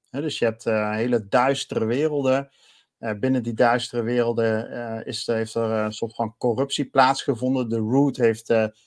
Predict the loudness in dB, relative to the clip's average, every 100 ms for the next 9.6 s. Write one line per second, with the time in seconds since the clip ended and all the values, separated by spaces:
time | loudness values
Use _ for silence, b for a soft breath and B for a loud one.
0 | b -10 4 6 6 4 2 0 -2 -2
1 | 0 -2 -2 -2 -4 -2 -6 -6 -6 -2
2 | 0 0 0 -4 _ _ _ _ -8 -6
3 | -4 -2 -2 4 8 8 4 0 4 4
4 | 2 -2 -4 -2 0 0 0 0 -2 -4
5 | -6 -6 -4 -4 -4 -4 -2 -4 -4 -8
6 | -8 -8 -6 -6 -4 -4 -2 -4 -6 -6
7 | 0 0 0 -4 -4 -4 0 2 0 -4
8 | _ -2 -2 -2 -6 0 6 6 4 -2
9 | 0 0 0 -4 -8 -10